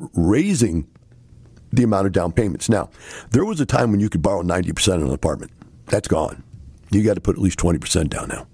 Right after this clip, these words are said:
Many cases, they're asking for thirty percent down now,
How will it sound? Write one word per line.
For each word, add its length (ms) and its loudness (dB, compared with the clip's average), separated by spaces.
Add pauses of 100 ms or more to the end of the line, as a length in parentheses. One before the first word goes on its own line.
(640)
Many 220 2
cases, 380 0
they're 120 4
asking 300 0
for 120 0
thirty 260 0
percent 300 -4
down 220 -12
now, 200 -18